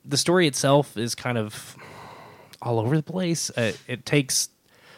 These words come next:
well over halfway through the film for them to f-, really find the central story crux, it, it feels like, and, and then the movie's almost over. Uh, I, a lot of cool things are set up, and none of them are paid off. Uh,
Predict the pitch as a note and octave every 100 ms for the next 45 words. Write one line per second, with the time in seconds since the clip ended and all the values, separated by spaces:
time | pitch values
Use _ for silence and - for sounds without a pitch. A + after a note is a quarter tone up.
0 | - - B2 A#2+ B2 B2+ B2 A#2+ - B2
1 | A2+ A#2+ G#2 A2+ A2+ A#2 - G#2+ G#2+ G#2+
2 | A2 A2 A2+ G#2+ G#2 - _ - - A#2
3 | A2 G#2+ A2 G#2 G#2 G2 - A2+ - G2+
4 | - - - A#2 A#2+ A#2+ A#2+ _ _ -
5 | B2+ A#2 - - - C3 C#3+ C#3 D3 D3
6 | - - A#2+ A#2+ A#2+ A#2+ A2+ A2+ A2 A#2
7 | A2+ G#2+ - A2 G#2+ G#2 - G#2+ G#2+ A2
8 | _ - - - - - G#2 - - -
9 | - _ - - - - D3+ D3 D#3+ D3
10 | F3 F#3+ - F3 - E3 E3+ D3 - C#3
11 | C#3+ - A#2 A#2+ C3 B2+ A#2 - A#2 A#2
12 | G#2+ F#2+ - F#2 G2 -